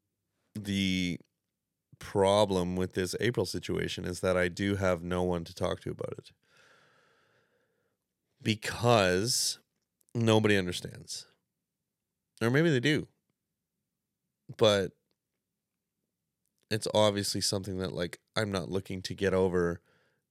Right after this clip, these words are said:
right fucking now. It's something that I'm struggling with and that I'm dealing with. And it's just gonna be a cyclical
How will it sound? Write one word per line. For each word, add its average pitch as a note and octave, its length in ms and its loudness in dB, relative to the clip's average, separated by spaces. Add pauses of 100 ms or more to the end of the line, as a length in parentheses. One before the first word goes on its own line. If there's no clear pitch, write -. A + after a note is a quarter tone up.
(200)
right G2 400 -2
fucking G#2 400 -4
now. A#2+ 560 2 (640)
It's G#2+ 180 -2
something F#2+ 320 -4
that F#2 120 -4
I'm F#2 100 -6
struggling A2+ 480 0
with D#2+ 200 -10
and F2 120 -10
that F2+ 80 -6
I'm F2+ 80 -8
dealing A#2+ 360 2
with. F2 280 -12
And G#2 520 -2 (3000)
it's G#2+ 200 0
just - 240 0
gonna G#2 140 0
be F#2+ 160 0
a F#2 80 2
cyclical F#2+ 1120 0